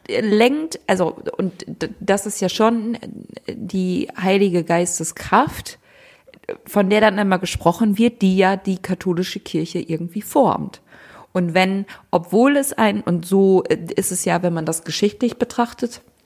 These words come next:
ja auch schon mal irgendwie so gewesen, dass am Anfang irgendwie aus Rom erst ein Nein kam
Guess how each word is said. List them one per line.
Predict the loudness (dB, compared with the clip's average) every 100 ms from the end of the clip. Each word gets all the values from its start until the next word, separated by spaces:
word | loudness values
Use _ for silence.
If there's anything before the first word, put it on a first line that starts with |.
| _ _ _ _ _ _ -12
ja | 0 0 0
auch | -8
schon | -2 0
mal | 0 -2 -2
irgendwie | -2 -2 0
so | 0
gewesen, | 0 0 0 2 0
dass | 0 0
am | 2
Anfang | 0 0 -2
irgendwie | 0 -2 0 0
aus | 2 2
Rom | 4 4 2
erst | -2 -2
ein | -2 0
Nein | 0 0 0
kam | 2 2 2